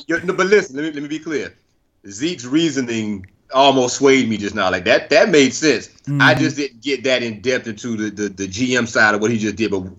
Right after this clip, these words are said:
Speaker 1: his, his explanation makes a lot of sense. But just off the grip of just what they did in their careers and, and, and the, the draft that year,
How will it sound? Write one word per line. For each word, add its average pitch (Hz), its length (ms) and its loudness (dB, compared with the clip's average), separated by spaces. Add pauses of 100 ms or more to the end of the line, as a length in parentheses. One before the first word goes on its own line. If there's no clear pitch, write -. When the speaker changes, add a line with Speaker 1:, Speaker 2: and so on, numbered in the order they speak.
(100)
Speaker 1:
his, 175 200 6
his 160 200 2
explanation 131 760 0 (260)
makes 110 240 0
a 101 60 0
lot 107 200 2
of 90 80 -4
sense. 104 420 -4 (220)
But 107 120 0
just 135 220 2
off 139 200 2
the 113 120 0
grip 113 400 0
of 104 100 -8
just 120 300 -6
what 117 220 0
they 120 100 2
did 120 280 2
in 113 40 0
their 117 140 0
careers 113 640 2
and, 101 280 -2
and, 95 300 0
and 98 200 0
the, 92 80 0
the 90 220 -6
draft 110 400 2
that 113 200 2
year, 110 380 4